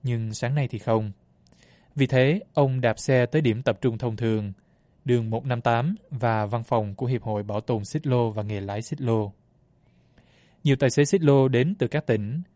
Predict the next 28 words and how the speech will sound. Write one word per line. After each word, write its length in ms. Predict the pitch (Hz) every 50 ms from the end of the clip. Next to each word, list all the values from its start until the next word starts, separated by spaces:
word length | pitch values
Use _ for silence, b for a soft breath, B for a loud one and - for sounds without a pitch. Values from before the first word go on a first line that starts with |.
| _ _ _ _ _ _ _
Ông 260 | - 120 117 113 110
Sin 200 | 110 - 131 113
Sokhum 440 | 104 - 123 - - - 117 113 113
nằm 180 | 110 107 101 98
trong 160 | - 107 98
số 140 | - 123 120
đó. 380 | 113 110 110 113 131 160 208 - b b b b b b b b b b b b b
Họ 180 | b - 120 113
quá 200 | - - 143 165
nghèo 300 | 180 165 143 127 120 113
không 300 | - - 147 131 127 131
thuê 160 | - 147 139
được 160 | 123 120 135
nhà 200 | 131 117 117 110
trong 160 | - 120 110
thành 160 | 104 120 110 98
phố 160 | - 131 135
này, 320 | 143 123 113 110 107 104 101 b b b b b b b b
nên 300 | 139 127 127 127 117 117
xe 180 | - - 135 123
xích 180 | - - 165
lô 380 | 165 139 135 131 127 120 113 - _ _ _
vừa 200 | 127 117 123 120
là 160 | 113 113 110 104
phương 220 | - - 131 123
tiện 180 | - 113 104 101
kiếm 140 | - 117
sống, 420 | 120 - 127 117 123 147 185 220